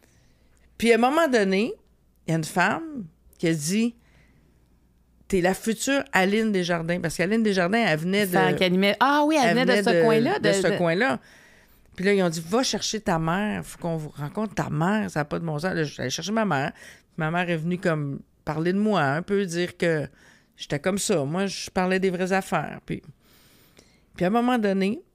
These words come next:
Speaker 1: je rentre, là, je vois qu'il y a un nouveau nom. C'est une fille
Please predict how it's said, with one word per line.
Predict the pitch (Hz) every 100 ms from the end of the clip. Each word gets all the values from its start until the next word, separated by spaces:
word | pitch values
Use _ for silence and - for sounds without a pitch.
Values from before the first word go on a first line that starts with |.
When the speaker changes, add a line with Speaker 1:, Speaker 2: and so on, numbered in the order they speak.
| _ _ -
Speaker 1:
je | 160
rentre, | 170 170 202 262 - _ _ _ _ _ _
là, | 175
je | 165
vois | 156 151
qu'il | 165
y |
a | 165
un |
nouveau | 180 170 175
nom. | 165 156 185 _ _ _ _ _ _ _ -
C'est | - 156
une | 147
fille | - 175 185 190